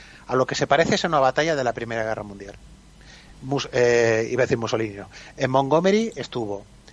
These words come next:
en el Somme, en Passchendaele, en Messines, durante la Primera Guerra Mundial. Y él planifica una batalla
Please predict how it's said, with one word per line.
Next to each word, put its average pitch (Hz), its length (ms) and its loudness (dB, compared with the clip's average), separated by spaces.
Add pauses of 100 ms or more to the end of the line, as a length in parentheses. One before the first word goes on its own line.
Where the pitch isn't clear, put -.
en 131 160 -4
el 120 120 2
Somme, 110 440 -2 (600)
en 127 100 -10
Passchendaele, 123 540 -2 (1160)
en 131 320 0
Messines, 131 680 -4 (180)
durante 123 280 0
la 120 80 6
Primera 120 220 2
Guerra 120 140 2
Mundial. 107 320 -6 (300)
Y 139 160 2
él 202 120 6
planifica 165 540 0
una 156 180 0
batalla 180 500 0